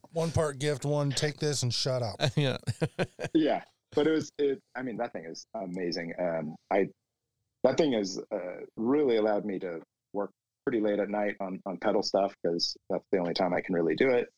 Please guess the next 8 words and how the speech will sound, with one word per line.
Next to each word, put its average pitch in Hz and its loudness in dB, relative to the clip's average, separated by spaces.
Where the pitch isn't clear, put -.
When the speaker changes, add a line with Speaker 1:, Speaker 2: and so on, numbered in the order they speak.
Speaker 3:
And 131 4
then, 127 4
um, 113 2
it's - 0
just - -6
easy 117 2
to 95 -2
record. 113 2